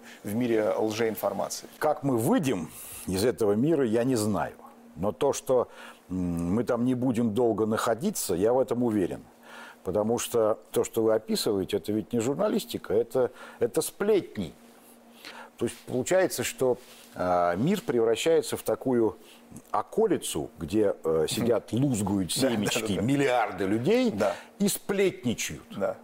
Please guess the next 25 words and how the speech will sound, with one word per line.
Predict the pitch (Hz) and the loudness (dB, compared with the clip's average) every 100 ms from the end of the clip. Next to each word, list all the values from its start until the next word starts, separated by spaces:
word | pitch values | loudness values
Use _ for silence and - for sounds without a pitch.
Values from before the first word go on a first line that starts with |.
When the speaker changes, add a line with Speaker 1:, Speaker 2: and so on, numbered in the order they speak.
| - | -6
Speaker 2:
Вот | - 123 | 0 0
же | 117 110 | 2 0
мы | 107 | 0
о | |
чём | 98 101 | 0 -2
говорим. | 82 87 104 | 0 2 2
Speaker 1:
Да, | 98 - | 0 -4
абсолютно. | 110 139 120 - - | -4 -4 -4 -8 -8
Да, | 90 95 | -4 -2
очень, | 120 - | -4 -2
очень | 117 110 | -2 2
Speaker 2:
Но | 127 | 2
Speaker 1:
точно. | 127 120 | 2 0
Speaker 2:
для | |
человека | 120 147 185 247 - 135 | 0 2 4 2 2 0
вот | 139 | 2
это | 151 147 | 0 0
лузгание | 139 170 156 120 117 104 107 | 2 2 2 2 2 2 2
и | |
сплетничание | 107 - 214 262 180 139 131 104 92 | 0 0 0 0 0 0 0 0 0
<laughs> | |
не, | 110 - | -2 -2
не | 143 | -2
может | 180 - 165 - 214 | 0 0 -2 -4 -2
быть, | - - | -2 -2